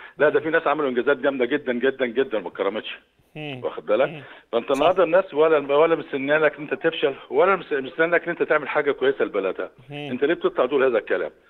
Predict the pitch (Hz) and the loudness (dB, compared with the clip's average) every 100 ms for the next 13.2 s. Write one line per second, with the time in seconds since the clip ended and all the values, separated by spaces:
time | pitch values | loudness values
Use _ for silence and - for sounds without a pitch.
0 | _ _ - 165 151 131 139 127 151 165 | _ _ -8 -2 0 2 4 4 4 2
1 | 165 139 131 165 - 101 - - _ _ | 2 4 4 2 0 -2 -2 -12 _ _
2 | - 95 104 117 147 127 117 123 113 120 | -4 -2 -2 0 2 2 2 2 2 2
3 | 131 - 104 107 135 160 151 127 107 107 | 2 2 2 4 2 2 0 -2 -6 -4
4 | 110 110 139 139 139 143 120 127 147 139 | 0 2 2 0 -2 -2 2 2 4 2
5 | 147 - 135 135 117 139 131 107 98 113 | 2 2 2 4 2 2 0 -2 -2 -2
6 | 101 95 92 104 101 87 - - _ _ | -2 -4 -6 -10 -10 -8 -10 -12 _ _
7 | _ _ 156 151 127 165 165 - - _ | _ _ -8 -2 0 -2 -4 -20 -20 _
8 | 143 131 120 _ _ 101 - 135 143 131 | -18 -16 -16 _ _ -2 0 4 4 4
9 | - 123 127 127 120 107 120 120 110 123 | 2 2 4 2 2 2 2 0 0 0
10 | 120 - 107 110 117 104 127 117 104 101 | -2 -4 -4 -4 -4 -6 -4 -2 -2 -2
11 | 107 113 107 101 120 113 104 110 98 90 | -2 -4 -4 -4 -2 0 0 0 -2 -4
12 | 101 - 98 107 101 110 101 107 98 90 | -6 -6 -6 -4 0 0 2 0 -2 -2
13 | 110 | -2